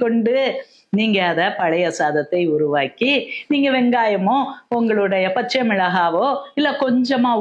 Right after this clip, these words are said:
ஊறுகாவோ அந்த டேஸ்ட்டை கூட்டுறதுக்கு நீங்க சாப்பிட்டுக்கிடலாம் அப்படின்னு சொல்லி இன்னைக்கு காலையில தான் கேட்டேன், தந்தி டி வி.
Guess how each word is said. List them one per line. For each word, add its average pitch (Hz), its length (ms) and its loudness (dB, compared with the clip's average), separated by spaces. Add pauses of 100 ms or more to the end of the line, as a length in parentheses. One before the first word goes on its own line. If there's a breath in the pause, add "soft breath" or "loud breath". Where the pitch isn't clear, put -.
ஊறுகாவோ 185 580 0 (480)
அந்த 185 120 2 (120)
டேஸ்ட்டை 214 360 -2 (100)
கூட்டுறதுக்கு 185 640 -2
நீங்க 247 160 2 (100)
சாப்பிட்டுக்கிடலாம் 214 720 0 (180)
அப்படின்னு 160 320 -2
சொல்லி 269 200 0
இன்னைக்கு 285 240 0
காலையில 302 440 0
தான் 277 200 -2
கேட்டேன், - 280 -4 (120)
தந்தி 220 260 0 (140)
டி 175 80 2 (100)
வி. 127 80 -4